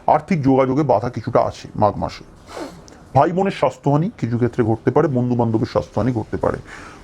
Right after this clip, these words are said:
ফাল্গুন থেকে যথেষ্ট ভালো সময়, চৈত্র যথেষ্ট ভালো সময়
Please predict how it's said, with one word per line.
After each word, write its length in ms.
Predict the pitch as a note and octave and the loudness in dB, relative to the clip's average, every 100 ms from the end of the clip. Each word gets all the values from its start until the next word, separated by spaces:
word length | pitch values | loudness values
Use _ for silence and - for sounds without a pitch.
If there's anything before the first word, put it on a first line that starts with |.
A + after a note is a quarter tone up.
| - | 0
ফাল্গুন 360 | E3+ G3 A3+ | 2 2 0
থেকে 260 | G3+ A3 A#3 - - - - - | 0 0 0 -4 -18 -20 -8 0
যথেষ্ট 340 | C3 D#3+ - | 2 2 2
ভালো 220 | C#3+ D3+ D3+ | 2 2 2
সময়, 280 | D#3+ E3 A3 C#4 - - - - | -2 -2 -4 -14 -20 -20 -20 -6
চৈত্র 480 | - D#3 D3+ E3+ F3+ - - - - - - | 2 2 4 2 2 0 -18 -20 -20 -18 0
যথেষ্ট 360 | A#2+ A#2+ B2 C3 | 2 2 2 2
ভালো 240 | G#2+ F#2+ | 2 0
সময় 260 | - G2+ | -2 -6